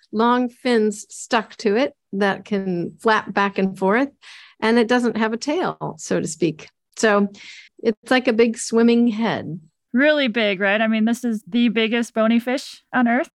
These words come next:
Speaker 1: It is. It's the heaviest bony fish in the world. Yes. So if you're looking at just by weight, you know, you can divide the fishes into the cartilaginous fishes, the chondrichthyans and the osteichthyans,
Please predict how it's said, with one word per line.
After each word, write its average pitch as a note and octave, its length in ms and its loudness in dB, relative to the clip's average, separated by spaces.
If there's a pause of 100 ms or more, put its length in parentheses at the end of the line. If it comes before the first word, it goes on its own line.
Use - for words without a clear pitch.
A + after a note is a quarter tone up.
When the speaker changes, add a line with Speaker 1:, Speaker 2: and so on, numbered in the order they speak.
(140)
Speaker 1:
It C#4 100 2
is. C4+ 320 4
It's C4 260 2
the B3 120 2
heaviest D4+ 500 2
bony D4 240 2
fish C#4+ 340 0
in C#4+ 60 -6
the C#4 100 -2
world. C#4 460 -4
Yes. A#3 420 0 (100)
So A#3+ 200 4
if G#3+ 100 2
you're A#3+ 80 6
looking B3+ 340 2
at G#3+ 160 -2
just A3 220 -2 (300)
by A3 240 4
weight, A#3+ 500 4 (460)
you A#3 160 0
know, A3 40 4
you A3+ 200 4
can A#3+ 180 4
divide G#3+ 380 2
the G3+ 60 -8
fishes G#3+ 440 -2
into G3+ 240 -2
the F#3+ 120 -4
cartilaginous G#3 880 2
fishes, A3+ 420 -2
the G3+ 80 -6
chondrichthyans G3+ 960 0
and F#3+ 160 -2
the - 160 -8
osteichthyans, G3+ 880 -2